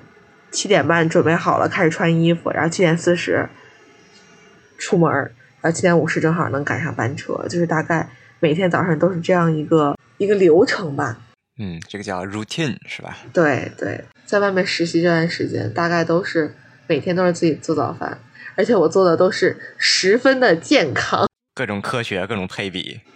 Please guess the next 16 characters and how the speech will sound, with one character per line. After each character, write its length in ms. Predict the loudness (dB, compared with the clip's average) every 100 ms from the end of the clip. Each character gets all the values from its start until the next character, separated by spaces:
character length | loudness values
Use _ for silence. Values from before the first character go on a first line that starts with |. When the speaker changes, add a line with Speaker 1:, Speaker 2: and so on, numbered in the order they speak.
| _
Speaker 1:
对， 520 | 2 4 6 4 2 2
要 120 | 2
不 60 | 4
然 160 | 2
就 80 | 2
是 120 | 0
蒸 440 | 2 2 2 0 -2
个 240 | 0 0
南 340 | 0 0 0 0
瓜， 440 | 2 2 2 0
蒸 240 | 0 -2
个 380 | 0 2 2 0
玉 180 | -2 -4
米， 540 | -4 -4 -4 -6 -8 -8 -8 -14 -20 -20 -20 -20 _
然 180 | -4 -4
后 680 | -2 0 2 4 2 2